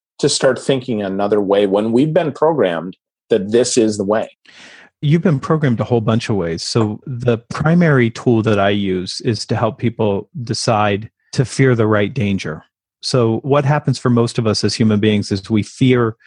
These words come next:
Speaker 2: something personal to us. So when I say, "Phil, you're going to have to change," then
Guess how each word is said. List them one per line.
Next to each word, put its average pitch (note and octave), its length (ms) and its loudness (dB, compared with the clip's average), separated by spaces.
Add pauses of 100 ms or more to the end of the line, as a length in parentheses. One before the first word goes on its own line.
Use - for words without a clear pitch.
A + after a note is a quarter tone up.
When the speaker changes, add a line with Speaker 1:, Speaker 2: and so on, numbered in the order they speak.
(400)
Speaker 2:
something C3+ 500 -2
personal G#2+ 520 -4
to - 120 -4
us. - 160 -4
So A#2+ 120 -2
when A#2+ 140 2
I A#2+ 100 2
say, A#2 220 0
"Phil, A#2+ 600 0 (420)
you're B2+ 240 2
going A#2 300 0
to G2+ 40 0
have G2+ 220 -2
to F#2+ 100 -12
change," F2 640 -6 (360)
then A2 440 0